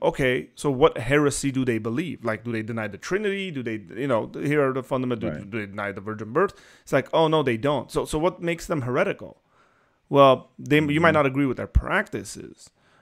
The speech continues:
Speaker 1: but it, it essentially comes down to, well, they're not a part of the Armenian Apostolic Church. But if that's the definition we're using, <laughs> then the whole Eastern Orthodox Church is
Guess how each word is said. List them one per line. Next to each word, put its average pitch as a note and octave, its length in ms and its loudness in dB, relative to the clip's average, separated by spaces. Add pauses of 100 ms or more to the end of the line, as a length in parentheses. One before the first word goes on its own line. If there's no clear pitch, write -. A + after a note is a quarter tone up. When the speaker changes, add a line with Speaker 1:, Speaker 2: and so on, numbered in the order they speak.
(120)
Speaker 1:
but C3 440 6
it, B2+ 160 4
it C#3+ 120 0
essentially G3 400 2
comes D3+ 260 -2
down C3+ 320 2
to, C3+ 280 -2
well, C3 180 2
they're C3 120 2
not B2+ 160 4
a - 20 -4
part B2+ 220 2
of B2 120 -2
the A#2+ 280 0 (240)
Armenian A#2 300 -2
Apostolic A2 380 -8
Church. F#3 340 -2
But C3+ 140 -2
if C#3 80 0
that's G3 240 8
the D#3+ 60 0
definition D3 460 0
we're A2+ 100 0
using, A#2+ 440 -2 (160)
<laughs> - 220 -20
then G#3 120 6
the E3 100 8
whole F3 200 6
Eastern E3 380 0
Orthodox D3 480 2
Church E3+ 320 -4
is C3 200 -4